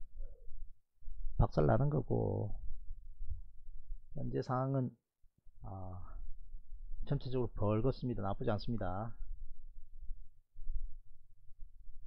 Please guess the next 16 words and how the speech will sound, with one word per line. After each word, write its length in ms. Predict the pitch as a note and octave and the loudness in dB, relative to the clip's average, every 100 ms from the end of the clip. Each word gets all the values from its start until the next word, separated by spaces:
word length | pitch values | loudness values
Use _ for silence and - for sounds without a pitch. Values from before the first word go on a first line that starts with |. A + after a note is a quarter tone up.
| - - - - - | -4 -4 -6 -6 4
갭 220 | D#3+ E3 | 8 8
상승 340 | - D#3 C#3 D#3 | 10 8 8 6
출발했습니다. 640 | D#3 C#3+ C3 C3+ A#2 G#2 - - - - | 8 8 8 8 8 8 6 0 -4 4
코스피 360 | - D3+ - C#3 | 12 12 12 12
영점육칠 760 | E3 E3 D#3+ C3+ C3 F3 - G3 | 12 12 12 12 12 12 12 12
퍼센트 280 | E3 D#3+ | 12 12
상승, 260 | B2 C3 A2+ | 12 6 4
코스닥 600 | - D#3 D3+ - E3+ C3 - - - | 6 6 6 10 10 10 4 -2 8
영점육이 600 | D3+ - A#2+ A#2 E3+ G#3 | 8 10 10 12 12 12
퍼센트 340 | C3+ A#2+ A2+ | 12 12 12
상승. 280 | - G#2 - | 8 6 6
우리나라가 460 | - E3 A#3 A#3 A#2+ | 10 12 12 12 10
암만 460 | A2+ C#3+ A3 C4+ A3 | 10 10 10 10 8
좋지 260 | C#3 - | 10 12
않다 200 | C#3+ - | 12 12
해도 500 | D#3 D3 A#2+ A#2 G2+ | 12 12 12 12 10